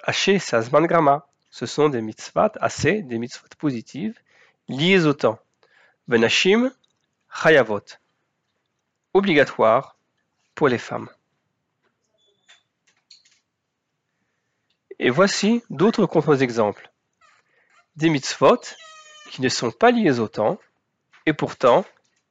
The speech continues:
facultatives aux femmes. Vetu, vehare, Talmud Torah, l'étude de la Torah, pas obligatoire,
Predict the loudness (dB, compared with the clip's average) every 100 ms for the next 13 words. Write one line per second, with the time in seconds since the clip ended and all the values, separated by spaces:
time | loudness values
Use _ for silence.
0 | _ -6 -2 -2 0 0 0 -4 -4 -4
1 | -8 _ _ -8 -8 -4 -4 -4 -12 _
2 | _ _ _ _ _ _ _ _ _ _
3 | _ _ _ -20 -20 _ -10 -4 -2 0
4 | 0 -2 _ _ _ _ _ _ _ _
5 | _ -4 0 2 2 0 -6 _ _ _
6 | _ _ _ _ _ _ 0 2 2 -2
7 | -4 -2 2 0 -2 _ _ _ _ _
8 | _ _ -4 -4 -2 0 2 0 -2 -2
9 | 0 -2 -6 _ _ _ _ _ _ _
10 | 0 0 0 -2 -2 -4 -4 -6 -12